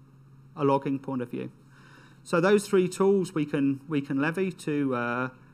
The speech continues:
combine with some very simple, uh, H T M L to, uh, give us the, uh,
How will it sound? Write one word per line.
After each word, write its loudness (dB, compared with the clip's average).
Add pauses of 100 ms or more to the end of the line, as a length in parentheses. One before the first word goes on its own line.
(120)
combine 4
with -2
some -4
very -2
simple, -4 (120)
uh, -8
H -4
T -4
M 0
L 0 (240)
to, -4
uh, -6 (640)
give -2
us -2
the, -2
uh, -8